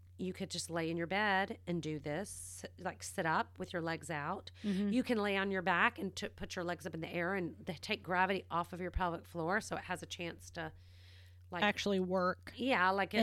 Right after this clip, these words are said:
Speaker 1: like,
Speaker 2: independently from the
Speaker 1: rest.
Speaker 2: rest of your
Speaker 1: Yes,
Speaker 2: body.
Speaker 1: without weight on it. It's
Speaker 2: Mm-hmm.
Speaker 1: like your, your, the intra-abdominal p-, pressure
Speaker 2: Right.
Speaker 1: pressing down. Um, and so you can do ten of those at night, squeeze your knees,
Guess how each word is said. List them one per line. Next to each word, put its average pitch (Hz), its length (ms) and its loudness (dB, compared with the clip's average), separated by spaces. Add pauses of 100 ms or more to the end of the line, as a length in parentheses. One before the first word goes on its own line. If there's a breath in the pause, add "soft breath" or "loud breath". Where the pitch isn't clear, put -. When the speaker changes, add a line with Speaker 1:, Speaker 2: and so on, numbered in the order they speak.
Speaker 1:
like, 202 180 6
Speaker 2:
independently 208 480 6
from 202 140 2
the 196 60 2
Speaker 1:
rest. 196 80 4
Speaker 2:
rest 185 100 0
of 196 40 0
your 226 100 10
Speaker 1:
Yes, 180 80 10
Speaker 2:
body. 175 200 4
Speaker 1:
without 208 220 8
weight 208 240 4
on 139 160 0
it. 175 160 0
It's 208 140 4
Speaker 2:
Mm-hmm. 220 140 4
Speaker 1:
like 180 360 4 (140)
your, 175 460 -2
your, 170 600 -2
the 170 160 -2 (100)
intra-abdominal 180 840 0 (500)
p-, - 160 -2
pressure 175 600 0 (320 loud breath)
Speaker 2:
Right. 175 240 4
Speaker 1:
pressing 175 260 0
down. 170 320 -4 (580 loud breath)
Um, 185 260 2 (100)
and 185 180 0
so - 100 -2
you 202 200 0
can 240 120 0
do 220 120 0
ten 262 240 2
of 294 100 2
those 175 220 4
at - 100 -6
night, 202 400 2
squeeze - 320 -4
your 185 80 0
knees, 185 340 0